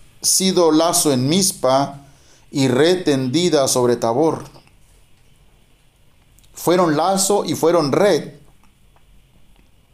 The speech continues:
Dice la palabra del Señor, hermanos: "Y haciendo víctimas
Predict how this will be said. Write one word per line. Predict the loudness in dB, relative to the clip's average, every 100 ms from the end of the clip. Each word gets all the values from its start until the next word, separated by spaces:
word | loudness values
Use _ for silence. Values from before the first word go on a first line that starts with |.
| -20 _ -20 _ _ _ _ _ _ _ _ -20 _ _ _ _ -20 _ _ _ _
Dice | -2 2
la | 2 2
palabra | 2 4 2
del | 2
Señor, | 0 2
hermanos: | 2 2 0 0 -2 -4 -6 -12 -20 -20 _ -20 -20 _
"Y | -2
haciendo | 0 0 0 0 0
víctimas | 0 -2 -2 0 2 0